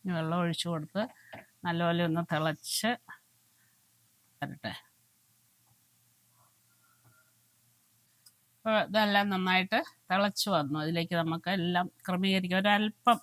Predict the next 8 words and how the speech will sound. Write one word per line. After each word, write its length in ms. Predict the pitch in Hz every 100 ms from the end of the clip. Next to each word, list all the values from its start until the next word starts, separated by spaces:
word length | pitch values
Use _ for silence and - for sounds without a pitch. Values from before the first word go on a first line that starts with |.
| -
പഞ്ചസാര 520 | 170 165 170 175 175 165
അതിനകത്തേക്ക് 440 | 143 139 - 131 131
ഇട്ട് 120 | 143 135
കൊടുക്കാം. 320 | - 165 - - _ _ - - _ - -
ഇട്ട് 160 | 185 185
കൊടുത്തിട്ട് 480 | 170 160 165 165 165 233 - - - - - - - 185
നോക്കട്ടെ, 320 | 170 170 170
ഉപ്പും, 240 | 165 180